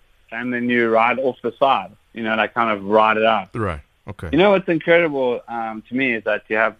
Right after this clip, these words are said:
Speaker 1: like, at Dungeons where we surf, you have this,
Speaker 2: Mm.
Speaker 1: like, fifty foot wave, it breaks, all that energy is transferred, and then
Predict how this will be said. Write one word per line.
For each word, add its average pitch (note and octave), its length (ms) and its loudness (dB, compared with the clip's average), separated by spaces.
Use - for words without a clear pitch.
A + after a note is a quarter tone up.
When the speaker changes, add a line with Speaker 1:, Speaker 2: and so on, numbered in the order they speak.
Speaker 1:
like, A2+ 200 -2
at A#2 120 -12
Dungeons A#2+ 420 -4
where A2+ 80 -4
we G#2+ 180 -4
surf, A2 220 -2
you G#2+ 80 -8
have A2 220 -2
this, A2 100 -6
Speaker 2:
Mm. G#2+ 240 -6
Speaker 1:
like, G#2 220 -10
fifty C#3+ 300 2
foot A#2+ 240 -4
wave, G#2+ 320 4
it G2+ 160 -6
breaks, G#2+ 400 -2
all B2+ 140 -4
that B2 180 -4
energy B2+ 260 -8
is A#2 100 -10
transferred, A2+ 720 -4
and A2 160 -10
then G#2+ 240 -8